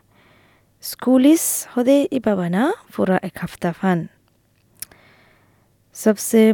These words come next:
মশুর জাগা অবদিকি স্কুল হতে ময়েদে তারাল্লা নভেম্বর বা মাঝে গোল্ড কোস্ট হমস কম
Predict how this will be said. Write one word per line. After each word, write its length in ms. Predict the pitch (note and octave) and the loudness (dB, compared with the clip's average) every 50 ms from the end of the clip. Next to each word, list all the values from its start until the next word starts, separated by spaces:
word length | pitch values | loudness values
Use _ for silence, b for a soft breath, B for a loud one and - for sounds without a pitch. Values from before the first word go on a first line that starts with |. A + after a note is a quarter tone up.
| G#3 | 4
মশুর 460 | G3 F#3 F3 - - B3 C4+ D4 D#4 - - - _ _ _ - F#3+ F3+ | 2 2 0 2 4 6 6 6 6 4 2 -2 _ _ _ -10 -6 -2
জাগা 340 | F#3 F#3+ F3+ F3+ F3+ F3+ F3 F3 - - | 0 2 2 2 2 2 2 2 2 0
অবদিকি 580 | G3+ F#3+ G#3 G#3+ F#3+ G#3 G#3+ G3+ - A#3+ C4 C4+ C#4+ D4+ D4+ - - _ _ _ _ _ _ _ _ _ _ _ _ _ _ _ _ - G3 - | 0 0 0 0 0 0 -2 0 0 2 4 4 4 4 2 0 -4 _ _ _ _ _ _ _ _ _ _ _ _ _ _ _ _ -8 -8 -8
স্কুল 260 | - - - F#3 F3+ E3+ F3 | -8 -4 -2 -2 -2 0 -2
হতে 180 | F#3+ - - G#3+ G3 | -2 -2 0 0 2
ময়েদে 200 | G3 F#3 F#3 - | 2 2 2 2
তারাল্লা 360 | - G3+ G3 F#3+ G3 G3+ A3+ C4 D4 D4+ B3+ | 2 0 2 2 4 4 4 4 4 4 2
নভেম্বর 340 | G#3 F#3 F#3 F3 F3 F3 E3+ E3+ | 2 2 0 0 0 -2 0 0
বা 60 | F#3 G3+ G3+ G#3 | 0 2 4 2
মাঝে 280 | A3 G#3 G#3 C4+ E4 G#4+ C#5 - _ B B B B B B B B B B B B _ - E3+ F3+ | 2 4 4 4 4 4 4 0 _ B B B B B B B B B B B B _ -6 -2 0
গোল্ড 240 | F3 F3 F3+ F#3 - - | 0 2 0 0 -2 -2
কোস্ট 300 | - F3+ F3 E3+ E3 - - - _ _ _ _ _ | 0 0 0 0 -2 -6 -12 -16 _ _ _ _ _
হমস 280 | - F3+ F3 E3+ E3+ - - - | -8 -6 -6 -4 -6 -8 -8 -4
কম 260 | - F#3 F#3+ A3+ C#4 | -2 0 2 2 2